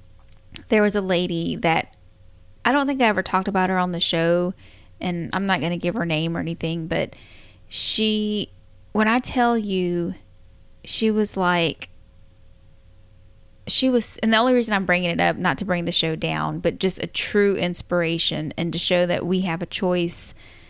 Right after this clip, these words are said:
in our life of choosing to be happy or, you know, choosing to be miserable. And, uh,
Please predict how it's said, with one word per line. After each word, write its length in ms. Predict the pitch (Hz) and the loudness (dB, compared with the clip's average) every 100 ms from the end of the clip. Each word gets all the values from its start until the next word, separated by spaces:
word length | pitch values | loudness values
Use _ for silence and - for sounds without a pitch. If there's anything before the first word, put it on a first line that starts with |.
| - - - - - | -20 -20 -20 -16 -2
in 100 | 180 | 0
our 200 | 165 160 | 2 2
life 480 | 160 156 156 165 - | 2 0 0 -4 -6
of 280 | 165 - - - | -6 -8 -16 -6
choosing 340 | - 202 196 | 0 0 0
to 80 | 185 | -2
be 140 | 180 | -2
happy 680 | 180 175 165 - 156 139 - - | 0 0 -2 -4 -4 -4 -8 -4
or, 280 | 147 143 - - | -2 -2 -6 0
you 120 | 269 | 0
know, 240 | 165 170 - - - - | 2 -2 -6 -18 -18 -4
choosing 400 | - 185 190 175 | 0 0 0 -2
to 160 | 185 | -2
be 180 | 170 175 | -2 -2
miserable. 600 | 170 175 - 147 - - - - - - - - - - - - | 0 -2 -4 -8 -10 -12 -14 -20 -20 -20 -20 -20 -20 -20 -16 -2
And, 580 | 196 185 185 185 180 - - | 0 2 0 -2 -4 -8 -2
uh, 200 | 185 170 | 0 0